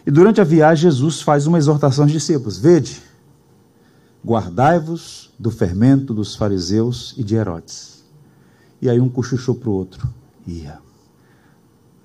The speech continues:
Ele tá falando do pão. "Você esqueceu o pão." "Não foi você, Pedro." "Eu não. Passei a missão pra Tiago. Vacilou." Eles estão conversando entre eles porque acharam que a crítica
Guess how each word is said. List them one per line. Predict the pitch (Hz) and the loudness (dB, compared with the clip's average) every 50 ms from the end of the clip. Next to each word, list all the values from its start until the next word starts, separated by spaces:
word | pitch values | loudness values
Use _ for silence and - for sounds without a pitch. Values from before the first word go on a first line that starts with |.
| _ - | _ -20
Ele | - - | -14 -14
tá | 101 | -12
falando | - 101 95 98 98 | -8 -6 -6 -4 -4
do | 117 | -6
pão. | 120 120 98 87 82 | -6 -6 -8 -8 -8
"Você | 76 - 92 | -10 -12 -12
esqueceu | 92 - - 135 120 - - 139 | -12 -10 -8 -10 -8 -4 -4 -4
o | 117 | -4
pão." | - - 101 98 87 - - - _ _ _ _ _ _ _ _ | -2 -2 -4 -4 -4 -6 -12 -20 _ _ _ _ _ _ _ _
"Não | - 131 139 | -6 -6 -4
foi | 139 147 131 | -2 -2 -2
você, | 120 107 - - 135 | -2 -2 2 0 0
Pedro." | 127 - 101 78 - - - _ _ - _ _ _ _ _ - - _ _ _ _ _ _ | 0 0 -4 -6 -6 -10 -20 _ _ -20 _ _ _ _ _ -20 -20 _ _ _ _ _ _
"Eu | 123 120 | -6 -4
não. | 113 110 107 98 90 87 90 - _ _ | 0 0 0 0 -2 -4 -10 -18 _ _
Passei | - - - - 107 | -16 -12 -6 -4 -4
a | 107 | -4
missão | 98 90 - - 104 | -4 -6 -6 -8 -6
pra | 101 107 | -6 -8
Tiago. | 98 - - 101 98 95 90 71 - - - | -10 -6 -4 -4 -2 -2 -2 -4 -8 -14 -14
Vacilou." | - 71 90 92 - - 101 107 110 104 - - _ _ _ _ _ _ _ _ _ _ _ _ _ _ _ _ | -10 -10 -10 -10 -8 -8 -6 -4 -4 -6 -8 -12 _ _ _ _ _ _ _ _ _ _ _ _ _ _ _ _
Eles | - 131 | -4 -4
estão | 120 - 151 135 | 0 0 0 0
conversando | 143 151 147 143 147 123 - 147 139 135 | 2 0 2 2 2 2 2 2 2 2
entre | 127 - 123 131 | 2 2 0 0
eles | 135 143 139 139 | 0 0 -2 -4
porque | - 147 127 - 143 147 147 - - - _ _ _ _ - - _ _ _ _ _ _ _ _ _ _ _ _ _ _ _ _ _ _ _ _ _ _ _ _ _ _ _ _ _ _ _ _ _ _ _ _ | -8 -10 -6 -2 -2 -2 -2 -4 -10 -18 _ _ _ _ -20 -20 _ _ _ _ _ _ _ _ _ _ _ _ _ _ _ _ _ _ _ _ _ _ _ _ _ _ _ _ _ _ _ _ _ _ _ _
acharam | 110 107 107 - - - - 139 143 175 180 180 185 185 180 | -6 -4 -4 -6 -8 -4 0 2 2 4 4 2 2 0 -2
que | 180 - - - 120 | -4 -8 -8 -6 -6
a | 104 | -6
crítica | - - - - 117 143 160 143 - 147 143 143 - 151 151 147 | -6 -6 -4 0 2 2 0 0 -4 -6 -8 -4 -4 -4 -4 -4